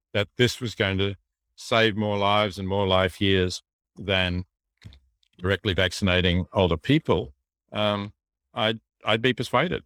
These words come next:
um, somewhat reluctantly, but I'd be persuaded that that was the way to go. Uh, but if that data exists, I haven't seen it.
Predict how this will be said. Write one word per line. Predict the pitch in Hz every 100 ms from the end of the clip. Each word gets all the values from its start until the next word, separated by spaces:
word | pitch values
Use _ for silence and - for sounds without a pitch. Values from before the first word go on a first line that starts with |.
| -
um, | 104 101
somewhat | 90 117 113 -
reluctantly, | 95 101 - - - 104
but | - 98
I'd | 95 -
be | 98
persuaded | 104 - 107 107 90
that | 98
that | 101 95
was | 95 - -
the | 90 92
way | 95
to | 90
go. | 95 107 90 - _ _ _
Uh, | 92 87 87 90 _ _ -
but | - - - _ _ _ _ _ 95
if | 87
that | 98
data | 101 98 92
exists, | 85 92 -
I | 82
haven't | 90 80
seen | 95
it. | 82